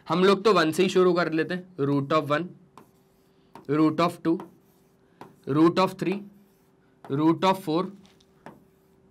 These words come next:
root of five, root of six, है ना? और लेना है क्या? चलो और ले लेते हैं। Root of seven, root of eight, root of nine, root of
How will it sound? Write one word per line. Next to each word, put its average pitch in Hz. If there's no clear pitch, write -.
root 165
of 202
five, 170
root 175
of 190
six, 190
है 165
ना? 196
और 185
लेना 190
है 190
क्या? 202
चलो 139
और 147
ले 147
लेते 147
हैं। -
Root 180
of 208
seven, 196
root 180
of 208
eight, 185
root 165
of 208
nine, 185
root 165
of 180